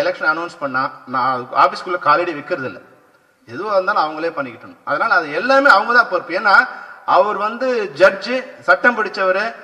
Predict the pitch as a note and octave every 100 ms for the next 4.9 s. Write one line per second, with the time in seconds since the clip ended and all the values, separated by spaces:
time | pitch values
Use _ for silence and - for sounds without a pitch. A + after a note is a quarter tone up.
0 | - - - E3+ A#3+ B3 - G#3 G#3+ C4+
1 | B3+ B3 A3+ G#3+ F#3+ F3 A3 C#4 C4 A#3+
2 | A#3 B3 D4+ - A#3 A#3+ B3+ G#3 E3+ E3
3 | E3+ F#3+ A3 B3+ G#3 - G3+ C#4 C#4 D4
4 | C#4 A#3 A3+ G#3 F3+ F#3 B3+ C4 B3+